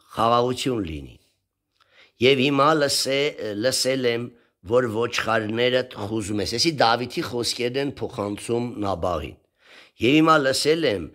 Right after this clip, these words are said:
որ ոչխարներդ խուզում ես։ Հիմա քո հովիվները մեզ հետ էին, նրանց վնաս չենք տվել,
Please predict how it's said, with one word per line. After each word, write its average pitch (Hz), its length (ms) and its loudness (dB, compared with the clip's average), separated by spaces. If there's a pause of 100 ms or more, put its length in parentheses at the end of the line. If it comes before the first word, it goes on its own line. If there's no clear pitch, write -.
(280)
որ 120 220 0
ոչխարներդ 113 800 -2
խուզում 95 580 -6
ես։ - 180 -10 (600)
Հիմա 123 300 4
քո 143 280 0
հովիվները 120 680 0
մեզ 110 300 -2
հետ 117 280 -4
էին, 80 320 -6 (720)
նրանց 131 460 2
վնաս 120 480 -2
չենք 113 400 -6
տվել, 82 420 -10